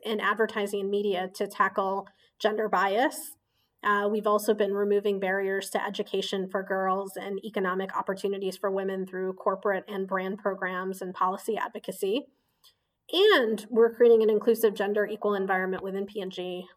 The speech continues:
while advocating for gender and intersectional equity, um,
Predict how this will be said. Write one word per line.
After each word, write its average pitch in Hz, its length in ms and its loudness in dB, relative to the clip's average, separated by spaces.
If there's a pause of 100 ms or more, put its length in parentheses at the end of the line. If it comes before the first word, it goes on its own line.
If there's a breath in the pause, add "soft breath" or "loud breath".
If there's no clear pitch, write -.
while 196 180 2
advocating 190 600 -4
for 185 200 -4
gender 180 600 -2
and 180 220 -6
intersectional - 680 -8
equity, 180 600 -6
um, 185 420 -4